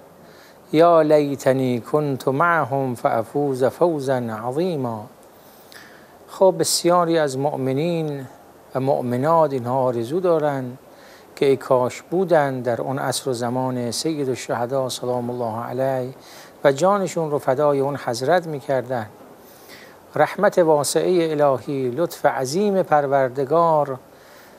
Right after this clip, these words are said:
ثواب این حضور رو برای بندگانش قرار داده با گفتن این ذکر. حضرت می‌فرماید: امام رضا سلام الله علیه هر وقت که یاد کردی آقا سید الشهدا رو،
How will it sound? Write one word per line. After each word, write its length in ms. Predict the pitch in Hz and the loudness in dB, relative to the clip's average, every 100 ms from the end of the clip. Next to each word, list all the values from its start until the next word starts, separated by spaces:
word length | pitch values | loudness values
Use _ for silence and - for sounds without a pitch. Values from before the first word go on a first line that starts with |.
| - - | -20 -10
ثواب 680 | - - 143 202 214 190 | -4 0 2 2 0 2
این 440 | 185 170 156 135 127 - - | 0 0 -2 -4 -8 -10 2
حضور 460 | 135 135 190 214 185 | 2 4 4 4 4
رو 240 | 180 185 | 4 4
برای 420 | 160 156 156 143 | 4 4 4 2
بندگانش 800 | 131 127 123 131 160 156 135 - | 0 0 0 0 0 0 -4 -8
قرار 480 | - 123 147 202 214 | -2 2 4 4 2
داده 340 | 185 196 190 | 2 4 4
با 160 | 170 139 | 4 2
گفتن 400 | 131 - 151 151 | 2 -2 -4 -2
این 220 | 147 131 | -2 -4
ذکر. 480 | 113 135 117 110 - - - - - - - - | -4 -2 -2 -6 -14 -20 -20 -20 -20 -20 -20 -12
حضرت 380 | - 139 139 196 | 0 0 4 2
می‌فرماید: 720 | 175 143 151 147 147 185 202 | 2 0 2 2 2 4 4
امام 340 | 175 143 139 123 | 2 0 0 2
رضا 360 | 127 151 202 | 2 4 2
سلام 420 | - 151 135 135 | 2 2 2 2
الله 340 | 131 131 117 120 | 2 2 2 2
علیه 440 | 123 151 202 202 | -2 0 2 2
هر 340 | 139 165 208 185 | 0 2 4 4
وقت 340 | 156 131 - | 4 2 -2
که 100 | 147 | -2
یاد 420 | 143 190 214 208 | 2 2 2 -4
کردی 640 | - 143 123 131 123 120 131 - - - - | 0 2 2 -2 -2 -4 -8 -18 -20 -20 -2
آقا 400 | 131 131 139 147 | 2 4 4 2
سید 420 | - - 226 175 | 2 -2 0 0
الشهدا 680 | 147 - 139 123 131 160 151 | -2 0 0 2 2 4 2
رو، 360 | 135 131 120 | 2 0 -2